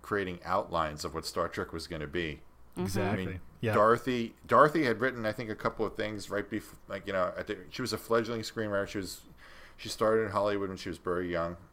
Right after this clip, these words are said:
Speaker 1: I think she started writing for, like, Ben Casey,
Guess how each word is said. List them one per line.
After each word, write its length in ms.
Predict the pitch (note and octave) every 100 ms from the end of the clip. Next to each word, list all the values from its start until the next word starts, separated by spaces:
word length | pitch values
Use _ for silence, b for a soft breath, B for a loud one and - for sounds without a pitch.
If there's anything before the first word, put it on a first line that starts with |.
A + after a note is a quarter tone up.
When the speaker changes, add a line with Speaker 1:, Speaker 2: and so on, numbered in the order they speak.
| -
Speaker 1:
I 40 | -
think 300 | G2+ F#2+ - - - -
she 240 | - G#2 G2
started 300 | - G2 F2+
writing 280 | F2+ F2+ F2
for, 160 | F2
like, 200 | D#2 D2+
Ben 220 | F2+ F2
Casey, 580 | E2+ - F2+ - G2 A2